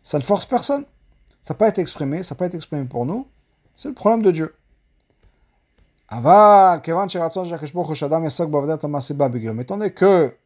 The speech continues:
on ne peut pas dire ça, parce que la volonté de dire Tartem, c'est quelque chose qui a été exprimé. Betzivoui Bedibour,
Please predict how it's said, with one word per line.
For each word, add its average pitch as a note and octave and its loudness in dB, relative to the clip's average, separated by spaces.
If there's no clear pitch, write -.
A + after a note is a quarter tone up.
on - -16
ne B2 -18
peut D3 -14
pas C4 2
dire A#3 -2
ça, - -14
parce C3 -12
que - -4
la D3 4
volonté G3 2
de G#3 -2
dire E3+ 2
Tartem, D#3+ -8
c'est F3 -10
quelque F3 -12
chose C3+ -8
qui - -6
a - -2
été D#3 -6
exprimé. A#3+ -4
Betzivoui F3 2
Bedibour, A3 -2